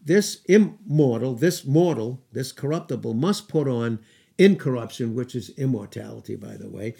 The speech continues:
And this mortal must put on immortality. So when this corruptible will have put on incorruption, is that experience too? Yeah, that's Ephesians chapter four, verse twenty to twenty-four. You put off the old.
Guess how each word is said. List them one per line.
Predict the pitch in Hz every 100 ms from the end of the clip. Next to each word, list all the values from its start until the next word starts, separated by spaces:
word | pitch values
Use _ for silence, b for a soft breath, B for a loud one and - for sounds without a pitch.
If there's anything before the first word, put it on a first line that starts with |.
| B B B
And | 135 135
this | 180 - 139
mortal | 151 185 165 127
must | 127 160 156
put | - 135
on | 127 123 143
immortality. | 147 139 127 - 165 143 - - - _ _ _ _ _ b b
So | - 156 151
when | 147 147 127
this | 226 208 - - - -
corruptible | 156 196 233 143 113 120
will | 120 135
have | 127 -
put | 165
on | 156 143 135
incorruption, | 160 185 139 110 104 - 110 127 - _ b b
is | 117
that | 120 143
experience | 143 - 151 151 156 151 -
too? | 151 170 160 _ _ _ _ _
Yeah, | 147 147
that's | 147 175 143
Ephesians | - 139 131 120 110
chapter | 139 131 - 127
four, | - 127 120 101 _ _ _ _
verse | 127 120 -
twenty | _ 139 139 107 -
to | 104
twenty-four. | 104 127 120 104 113 110
You | 107 117
put | - 143
off | 151 143
the | 147 131
old. | 120 107 98